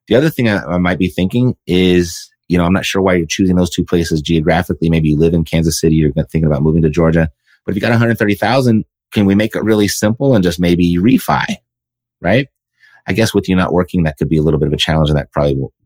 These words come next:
might not be viable. Although there's a lot of really great programs out there right now. Yeah, it all depends. It depends on what the goal is. Is the goal just to have money to support yourself,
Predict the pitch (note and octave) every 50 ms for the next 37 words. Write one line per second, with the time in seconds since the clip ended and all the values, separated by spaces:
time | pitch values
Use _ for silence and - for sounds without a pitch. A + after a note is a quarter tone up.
0 | _ - D2+ D#2+ F2 - - D#2 - - - D2 D2 C2+ B1+ - C#2 C#2 C#2 C#2
1 | C2 D#2 D2+ - - - G2 A#2 B2+ B2 B2 B2 A#2+ A#2 - - - - - _
2 | - A2 G2+ G2 G#2 A2 A2 G2 F#2+ G2 F#2+ F#2 F2+ D#2+ - - - F#2 F2+ E2+
3 | D#2+ D2 C#2+ C#2+ C#2 - C#2+ C#2+ C2 B1 C#2 C#2+ D2 D2 - _ _ _ _ -
4 | _ - - D3+ D3+ D3+ D#3 E3 E3+ E3 D#3 - D#3 D3 C#3+ C3 A2 F#2 F#2+ -
5 | G2 A2+ - D3 D3+ D3+ D3+ D3 C#3+ C3+ C3+ A2 G#2+ A#2+ A#2+ A#2+ G#2+ F#2+ E2 D2
6 | - - _ - G2 F#2+ F2+ G2 F2 G#2 A#2+ B2+ B2 G#2 G#2 A2+ A#2 - - A2
7 | F#2+ G#2+ G#2+ A2 G2 G#2+ G#2 G#2 G#2 G#2 - - F2 F2+ F#2 - A2 G#2 - -
8 | G#2 - - G2+ G#2 G#2 G#2 - -